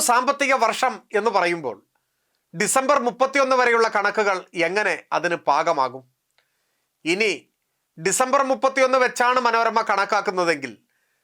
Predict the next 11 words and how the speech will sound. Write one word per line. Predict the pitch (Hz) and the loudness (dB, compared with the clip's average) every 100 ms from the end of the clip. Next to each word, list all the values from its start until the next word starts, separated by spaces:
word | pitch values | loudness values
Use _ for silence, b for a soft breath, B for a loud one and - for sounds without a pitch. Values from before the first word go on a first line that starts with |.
| _ - - | _ -6 -2
സംസ്ഥാനത്തിന്റെ | 196 208 254 262 262 254 240 | -2 0 2 2 0 0 2
വരുമാനം | 240 240 240 240 220 | 2 2 2 0 -4
കൂടുതലോ | 202 226 247 240 233 220 | -2 2 4 4 2 2
കുറവോ | 208 214 220 208 202 | 2 4 2 0 -4
എന്ന് | 196 196 | -2 0
പറയാൻ | 175 165 131 - _ _ _ _ _ _ _ _ 180 | 2 2 -2 -6 _ _ _ _ _ _ _ _ -2
മുൻവർഷങ്ങളുമായി | 214 262 269 277 254 254 240 240 233 | 0 2 0 2 2 2 2 0 0
താരതമ്യം | 202 226 226 233 220 | 0 2 0 0 0
ചെയ്യേണ്ടി | 190 175 151 127 | 0 0 -2 -6
വരും. | 120 123 _ _ _ _ _ _ _ 151 | -8 -12 _ _ _ _ _ _ _ -2
അതാവട്ടെ, | 165 208 208 208 | 2 2 2 0